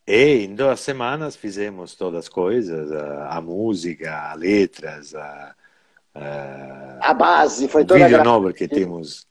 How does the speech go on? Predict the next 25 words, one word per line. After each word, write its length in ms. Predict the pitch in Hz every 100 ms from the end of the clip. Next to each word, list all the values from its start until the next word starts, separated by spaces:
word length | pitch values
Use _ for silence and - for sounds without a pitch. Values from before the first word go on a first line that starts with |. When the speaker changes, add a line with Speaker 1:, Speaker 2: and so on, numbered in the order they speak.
| _ _
Speaker 2:
foi 160 | - 143
gravada 460 | 139 135 135 135 120
Speaker 1:
É. 40 |
Speaker 2:
aqui, 340 | - 127 147
a 80 | 117
base 340 | 82 117 123 -
foi 140 | 110
gravada 400 | 98 101 101 92
aqui. 340 | 95 95 123 - _ _ _ _
Eles 120 | - 113
botaram 400 | 120 - 143 123
a 60 |
voz 320 | 117 123 131 104
lá 120 | 113
em 80 | 113
Roma. 480 | 104 117 131 139 - _ _ _ _ _
É, 720 | 113 117 117 107 101 90 82 - _ _ _
participação 640 | - 117 - 123 120 123
da 100 | 117
galera 380 | 113 113 117 117
brazuca 580 | 110 117 117 143 87 101
Speaker 1:
Sim. 80 | -
Speaker 2:
total, 460 | 123 - 151 151
Rafael 400 | 113 117 - 120
Prista 1200 | 117 - 135 151 135 - 131 120 120 120 113 113